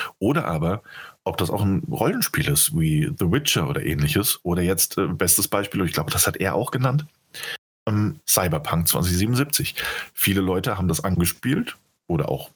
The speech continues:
fünf, sechs, acht Stunden irgendwie reingesteckt oder mehr und warten jetzt irgendwie auf den Next-Gen-Patch.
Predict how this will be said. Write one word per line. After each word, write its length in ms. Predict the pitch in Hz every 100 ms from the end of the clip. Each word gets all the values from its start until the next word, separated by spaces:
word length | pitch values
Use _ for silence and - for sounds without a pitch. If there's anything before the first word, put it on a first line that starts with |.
| - - - - -
fünf, 160 | 82 90
sechs, 300 | - 87 -
acht 200 | 85 -
Stunden 500 | - 110 - 107 104
irgendwie 240 | 98 92
reingesteckt 580 | 85 98 143 - 123 -
oder 160 | - 78
mehr 320 | 82 135 151 - - - - - -
und 160 | - 95
warten 260 | 87 101
jetzt 180 | 92 85
irgendwie 260 | 85 82 85
auf 140 | 80
den 360 | - 82 82 - _ _ - -
Next-Gen-Patch. 1040 | 90 - - 82 73 - - 147 - -